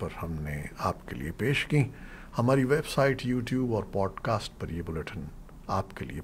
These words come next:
पोस्ट कर दिया जाता है। आप हमारे बुलेटिन को शेयर करते हैं और अपने कमेंट्स में अपनी मोहब्बतों का इजहार करते हैं, जिसके लिए हम आपके बेहद ममनून हैं।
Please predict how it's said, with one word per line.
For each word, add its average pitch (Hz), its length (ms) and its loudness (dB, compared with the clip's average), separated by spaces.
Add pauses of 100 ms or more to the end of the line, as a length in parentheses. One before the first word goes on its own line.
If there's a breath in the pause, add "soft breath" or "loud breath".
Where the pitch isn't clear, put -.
पोस्ट 92 280 -4
कर - 80 -8
दिया - 240 -10
जाता - 320 -8
है। - 180 -8 (760 loud breath)
आप 123 180 10
हमारे 135 240 6
बुलेटिन 127 380 2
को 120 120 -2
शेयर 123 320 2
करते 120 360 -2
हैं 120 200 4
और 165 140 4
अपने 92 240 0
कमेंट्स 95 460 0
में 92 80 -2
अपनी 82 200 -6
मोहब्बतों 127 500 6
का 95 120 4
इजहार 76 400 -2
करते - 280 -6
हैं, 80 200 -2 (500 loud breath)
जिसके 110 280 0
लिए 87 140 -2
हम - 200 -6
आपके - 280 -8
बेहद 82 380 -4 (120)
ममनून 80 380 -8
हैं। 90 240 -10